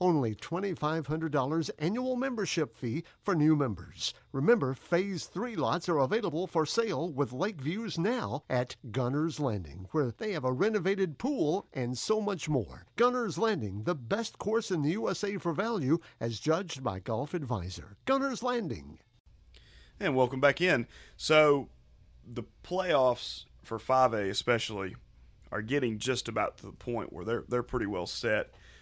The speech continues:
Speaker 2: Most people are gonna play a out-of-region, maybe rival game next week. This is most people's last region game. In fact, there was a huge region game last night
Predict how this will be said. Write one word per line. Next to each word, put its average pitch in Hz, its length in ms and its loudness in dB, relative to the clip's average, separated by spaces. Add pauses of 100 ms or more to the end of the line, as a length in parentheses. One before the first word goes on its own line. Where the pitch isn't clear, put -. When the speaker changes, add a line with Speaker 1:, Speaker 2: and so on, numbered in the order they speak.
(140)
Speaker 2:
Most 135 280 0
people 120 260 -2
are 107 80 -2
gonna 107 160 -2
play 107 420 -2
a 98 320 -6 (580)
out-of-region, 110 1000 -2 (440)
maybe 101 200 -12
rival 107 540 2
game 110 340 -4
next 117 300 -2
week. 127 360 -2 (280)
This 151 120 -10
is 127 140 -8
most 127 240 4
people's 107 400 -2
last 101 320 0
region 104 240 -6
game. 101 180 -8
In 98 80 -10
fact, 123 240 2
there 113 80 -4
was 92 140 -8
a - 20 -14
huge 170 420 -6
region 113 300 -2
game 101 260 -6
last 110 320 0
night 90 340 -6